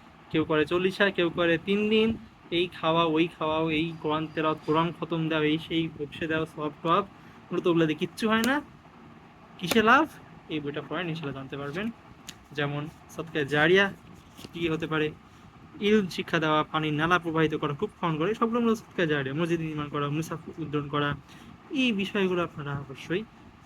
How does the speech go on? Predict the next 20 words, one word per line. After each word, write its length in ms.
জানতে 220
পারবেন। 260
এই 80
বইটার 240
মূল্য 160
চল্লিশ 260
টাকা, 260
বিশ 120
পার্সেন্ট 280
কেটে 180
জন্য 140
নির্ধারিত। 360
এর 160
পরের 240
বইটা 260
হচ্ছে 600
এসো 320
প্রশ্নোত্তরে 560
দিন 220
শিখি, 340